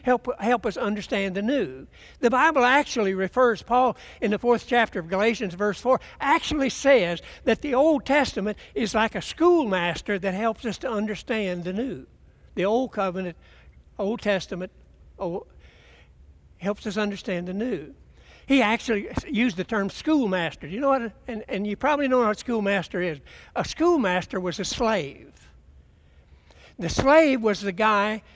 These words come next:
in, in a wealthy household who would take the children from the house to the synagogue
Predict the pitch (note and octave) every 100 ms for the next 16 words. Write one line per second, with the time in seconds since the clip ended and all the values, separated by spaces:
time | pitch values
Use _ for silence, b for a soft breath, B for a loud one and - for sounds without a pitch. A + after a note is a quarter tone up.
0 | b b G3+ A#3+ G#3 G#3 F3 B3 C4+ D4
1 | G3+ G3 G#3+ G3 G#3 G3+ F#3 G#3+ F#3 -
2 | A3+ C4 D4 - C4+ B3 E3+ D#3 F3 G3+
3 | - b b A3+ B3+ C4 G3+ B3+ B3 F3
4 | F3 - - - b b b b - D4
5 | D4+ B3+ - D#4 E4 A#3+ E3 D#3 C3+ E3+
6 | G#3